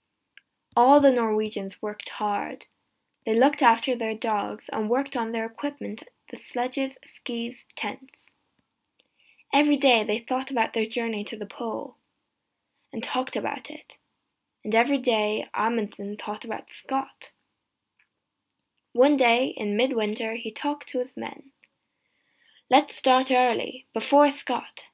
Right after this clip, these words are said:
Amundsen said. "Remember, Scott has more men than us, and he has motor sledges too.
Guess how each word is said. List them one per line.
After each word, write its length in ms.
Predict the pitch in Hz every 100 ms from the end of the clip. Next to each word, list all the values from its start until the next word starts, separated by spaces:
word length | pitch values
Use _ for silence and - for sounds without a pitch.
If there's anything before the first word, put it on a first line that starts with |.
| _ -
Amundsen 520 | 208 202 202 208 208
said. 380 | - 214 226 - _ _ _ _ -
"Remember, 640 | 220 233 269 226 - -
Scott 360 | - - 247 269
has 120 | 226
more 220 | 226 247
men 280 | 262 262 262
than 160 | 214 226
us, 420 | 226 - - - _ _ _
and 160 | - 269
he 100 | 285
has 80 | 240
motor 340 | 226 247 330 262
sledges 460 | - 208 208 214
too. 340 | - 294 262